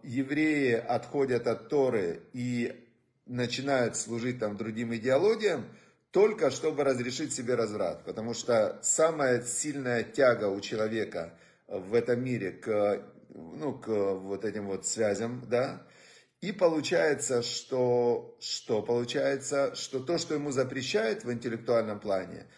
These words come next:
если нельзя, но хочется, то придет, э, психолог Лобковский и скажет: "Хочу и буду, делай". И еще скажет, "Что если ты не сделаешь то, что ты хочешь, а, то ты еще и бол-, заболеешь". Поэтому давай делай срочно все, что ты хочешь,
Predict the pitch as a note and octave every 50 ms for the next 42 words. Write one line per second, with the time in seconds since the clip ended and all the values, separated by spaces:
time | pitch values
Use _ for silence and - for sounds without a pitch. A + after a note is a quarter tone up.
0 | - _ - - C3+ C#3+ C3+ D3 C#3+ C#3+ D3 D3 C#3 B2+ E3 E3+ E3 D#3 D3 B2
1 | B2 C3 A#2+ G#2+ G2+ A#2+ A2 - - C3 B2+ C3 B2+ - - - _ _ - -
2 | B2 B2 B2+ C3 C3 C3 B2+ D3 D3+ D3+ D3+ D3+ - C3 B2+ B2 A#2+ A#2+ A#2 A2+
3 | A2 G#2 - - - - - - - - C3 B2+ D3 C#3+ C3+ C3 A#2+ A#2+ B2+ B2
4 | A#2 A#2+ - A#2+ A2+ A2 - - - C3+ B2+ B2 B2 - D#3+ D#3+ D#3+ D#3 D#3 -
5 | - C#3+ C#3 C3+ - G3 G3+ G#3 G3+ G3 F3 G3+ G3 F#3 D3 C3+ B2+ A#2+ D#3 F#3
6 | F3+ E3+ C#3+ A2+ F#2+ - - - - - _ _ - - C3 C3 C3 F3 F3+ E3+
7 | - F3 E3+ D#3+ D#3 D#3 C3+ - D3+ D3 C#3 C#3+ B2+ D3 D3 C#3+ D3 C3+ A#2 C3
8 | E3+ D#3+ D3+ C#3+ C3 C3+ - C3+ A2+ B2 B2 - C3+ C3 F3+ G3+ G#3+ G#3 E3+ B2+
9 | - - - - - - - - - _ _ _ _ - G#2+ G#2+ G#2 G2+ - -
10 | B2 B2 D#3 D#3+ D#3+ - - E3+ E3 D#3 - D#3 D#3 D#3 D3 C#3+ C#3 D3+ C#3+ D#3+
11 | D#3+ D#3+ E3+ E3 D3+ B2+ G2 F#2+ - - - - _ _ - A#2+ C3+ C3+ D3+ D3
12 | D3 C#3 D3 D3+ E3+ F3 E3 D3 B2+ D#3 E3+ E3 D#3+ D3 C3 - - D3+ D3+ C#3+
13 | - - B2 A#2 A2 - C#3+ C3 B2 B2 - C#3+ - F3+ G3 G3 F3 E3+ C3 -